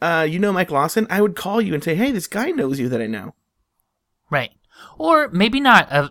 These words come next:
Speaker 2: necessarily a telephone call, but an email or a, a Facebook
Speaker 1: Yeah,
Speaker 2: chat
Speaker 1: yeah.
Speaker 2: or,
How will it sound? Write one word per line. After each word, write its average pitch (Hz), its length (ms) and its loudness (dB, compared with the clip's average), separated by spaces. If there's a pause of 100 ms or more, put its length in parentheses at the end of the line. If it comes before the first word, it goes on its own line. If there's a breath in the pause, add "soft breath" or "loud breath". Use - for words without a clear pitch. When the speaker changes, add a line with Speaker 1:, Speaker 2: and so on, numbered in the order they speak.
(160)
Speaker 2:
necessarily 151 600 4
a 113 80 0
telephone 151 540 -2
call, 226 260 2
but 202 340 2 (400)
an 247 140 0
email 190 640 2
or 147 220 2
a, 127 280 -2
a 151 60 -6
Facebook 143 800 -6 (500)
Speaker 1:
Yeah, 311 280 -2
Speaker 2:
chat 147 460 2
Speaker 1:
yeah. 135 60 -8
Speaker 2:
or, 123 280 -4